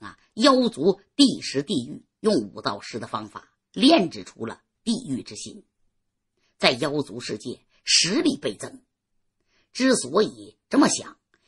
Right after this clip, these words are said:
因为聂云明显的感觉到了刚才与他交战的时候，这对方的力量借助了整个天地的威势，而且最后让空间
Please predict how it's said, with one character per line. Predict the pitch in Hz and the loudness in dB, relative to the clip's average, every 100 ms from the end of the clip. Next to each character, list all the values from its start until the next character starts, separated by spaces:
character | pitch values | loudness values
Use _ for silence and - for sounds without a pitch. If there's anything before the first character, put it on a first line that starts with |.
| _ | _
因 | 247 | 4
为 | 269 | 8
聂 | 277 254 131 | 8 8 6
云 | 131 | 2
明 | 175 151 240 392 | 4 6 6 6
显 | 175 - - | 2 -4 -14
的 | - _ _ | -20 _ _
感 | 147 - - | 0 0 -2
觉 | - 135 | -8 0
到 | 214 - | 2 2
了 | - _ _ _ _ _ _ | -4 _ _ _ _ _ _
刚 | 180 156 | 2 4
才 | - 104 | 0 -4
与 | 127 - | -8 -8
他 | - | -16
交 | - 175 156 | 0 0 2
战 | 175 - | 0 -2
的 | - | -8
时 | - | -20
候， | - _ _ _ _ _ | -20 _ _ _ _ _
这 | 220 | -2
对 | 247 151 | 0 2
方 | 170 175 | 0 0
的 | 160 | -2
力 | 151 | -2
量 | 107 - - _ | -6 -8 -18 _
借 | 302 330 175 | 2 4 4
助 | 156 | 0
了 | 110 | -6
整 | - 110 - | -8 -16 -16
个 | 117 | -16
天 | - 214 196 | -4 0 0
地 | 160 104 | -2 -6
的 | 113 | -6
威 | 156 | -6
势， | 160 123 _ _ _ _ _ _ _ _ | -6 -10 _ _ _ _ _ _ _ _
而 | - 135 | 2 2
且 | 139 120 - _ _ _ _ - | 2 -4 -10 _ _ _ _ 2
最 | 370 269 | 4 6
后 | 214 - | 4 2
让 | 139 117 | 2 -4
空 | - 190 156 | -4 2 2
间 | 135 131 104 | 2 0 -2